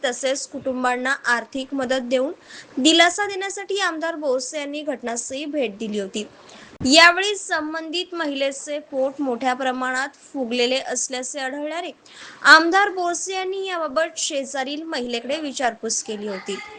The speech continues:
या दरम्यान संबंधित महिलेचे पोट कुठल्या तरी अज्ञात आजारामुळे फुगले असून, मोठ्या प्रमाणात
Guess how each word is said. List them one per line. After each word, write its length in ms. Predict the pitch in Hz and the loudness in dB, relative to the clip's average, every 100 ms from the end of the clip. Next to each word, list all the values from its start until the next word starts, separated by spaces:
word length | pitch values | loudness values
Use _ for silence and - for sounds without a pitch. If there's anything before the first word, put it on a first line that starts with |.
| - 294 | -6 6
या 120 | 311 320 | 6 8
दरम्यान 400 | 349 359 381 403 | 4 4 0 -2
संबंधित 680 | - 339 311 320 320 359 349 | -4 -2 -2 -2 -4 -4 -2
महिलेचे 540 | 330 311 311 - 330 | 0 2 0 -2 -8
पोट 320 | 311 302 294 - | -4 -2 -2 -2
कुठल्या 260 | 247 254 254 254 | -4 0 -2 0
तरी 140 | 262 | -2
अज्ञात 520 | 269 - 220 220 233 247 - | -4 -4 -2 0 -2 -4 -2
आजारामुळे 640 | 226 214 226 226 233 240 262 | 0 0 -2 -2 -2 -2 -4
फुगले 340 | - 233 233 | -4 -2 0
असून, 380 | 233 240 - 285 | 0 -2 -4 -2
मोठ्या 300 | 294 247 233 | -2 -2 -6
प्रमाणात 380 | 240 226 233 | -4 -4 -4